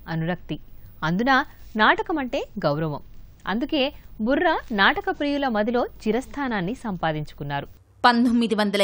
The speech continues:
Speaker 2: యాభై మూడులో మొదటిసారిగా ఖిల్జీ రాజ్యపతనం నాటకంలో దేవళ అనే ఆడవేషం వేశారు బుర్రా సుబ్రహ్మణ్య శాస్త్రి. ఆ తరువాత సతీ సక్కుబాయి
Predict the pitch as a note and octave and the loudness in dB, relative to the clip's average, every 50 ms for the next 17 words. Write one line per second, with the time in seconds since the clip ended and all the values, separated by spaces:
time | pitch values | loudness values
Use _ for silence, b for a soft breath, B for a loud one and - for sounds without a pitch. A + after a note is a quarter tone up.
0 | G3 F3+ F#3+ G3+ G#3+ A#3 A3 A#3+ B3 A#3 A3 G#3+ G3+ G3 G3+ G#3 G#3 G#3+ G#3 G3 | 2 6 8 8 8 10 8 6 4 4 4 4 4 4 4 6 6 6 4 4
1 | F#3 F#3 G#3+ A#3 E4 D#4+ F4+ D#4+ - - B3 A3 G#3+ G#3 - A3+ G#3 F#3 E3+ b | 2 2 4 4 4 2 0 0 2 2 2 2 2 4 4 6 6 4 4 b
2 | b b b b - - - E4 F4 E4 D4 E4 F4+ F4 C#4+ C#4 C4+ G#3 B3+ B3+ | b b b b 0 4 6 8 8 8 8 8 8 10 10 8 8 8 6 4
3 | A#3+ - A3+ G#3+ - A3+ G#3+ G#3 G3+ F#3+ F#3 G3+ A3 - C4 - A3 G3+ F#3 F#3+ | 4 2 2 2 2 2 4 4 4 4 4 4 4 2 0 -4 -2 -2 0 2
4 | G#3 D#4 - b b b b b b - E3+ D#3+ B3+ D4 E4+ E4 E4+ D#4+ D#4 D#4 | 0 0 0 b b b b b b -2 2 6 6 8 8 10 10 8 10 8
5 | D#4+ D#4 - A3 A3 A3 G#3 F#3 F#3+ A3 B3 C#4+ B3 B3 A#3 A3+ - A3+ G3+ G3 | 6 6 6 4 4 4 6 8 8 8 8 8 6 6 4 4 4 2 2 2
6 | G3 G3 G#3 - - G#3+ G3 F#3+ F#3 G#3+ A3 b b b b b - G3 A3 C#4 | 2 2 2 2 2 2 2 2 2 0 -2 b b b b b 2 6 8 8
7 | D4+ D#4 D#4+ D#4 C#4+ - - G#3+ F3 F3+ B3+ C#4 C#4 C#4+ B3+ A3 G#3 G3+ - G#3 | 10 10 8 8 6 4 2 2 4 6 6 8 8 6 6 4 4 2 0 0
8 | F3+ F#3+ - - - F#3 F#3 E3+ - b b b b b b b - G3+ A3 A3+ | 0 -2 -2 -4 -4 -4 -6 -8 -12 b b b b b b b 8 10 10 10
9 | A3 - G#3 A3 B3+ D4+ C#4 C4+ - A3+ G3 F3 b b b b b - - - | 8 6 4 4 6 6 4 6 6 4 4 4 b b b b b -8 2 6
10 | A#3 A#3 A3+ - C#4 B3+ A#3+ - - F#3+ - - A3+ G3 A3+ G#3+ G3+ G3+ G#3 A3 | 6 6 8 8 6 6 6 4 2 0 2 2 4 8 8 8 8 8 4 0